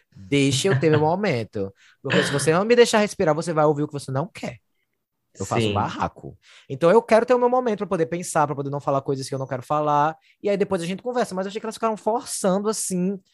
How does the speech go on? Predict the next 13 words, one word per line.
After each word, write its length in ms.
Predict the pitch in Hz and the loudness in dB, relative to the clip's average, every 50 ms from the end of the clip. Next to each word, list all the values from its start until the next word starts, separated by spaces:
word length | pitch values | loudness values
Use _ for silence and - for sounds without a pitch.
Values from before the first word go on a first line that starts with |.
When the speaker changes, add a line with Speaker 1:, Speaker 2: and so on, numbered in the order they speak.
| _ _ _ _ - | _ _ _ _ -2
Speaker 1:
várias 280 | - 170 208 240 247 247 | 4 4 6 6 6 2
pessoas 400 | - 269 262 - - 214 214 - | 2 -2 -2 0 2 0 0 2
falando 180 | - 202 190 185 | 0 0 0 0
a 40 | 180 | -2
mesma 280 | 175 165 185 208 214 | -2 -2 -4 -4 -4
coisa. 260 | - - 185 185 196 | -4 -2 -2 -2 -2
Uma 100 | 214 262 | -4 -6
coisa 180 | - 427 415 427 381 _ _ _ _ - | -6 -6 -6 -6 -8 _ _ _ _ -4
meio 180 | 381 440 453 453 | 0 0 0 2
que 120 | - 415 | 0 2
laganja 440 | 403 427 370 294 226 220 196 247 240 | 2 2 2 2 2 2 2 0 -2
mesmo, 320 | - - 143 120 117 127 123 | -2 -4 -4 -4 -4 -4 -4
né? 160 | 123 127 - | -4 -4 -6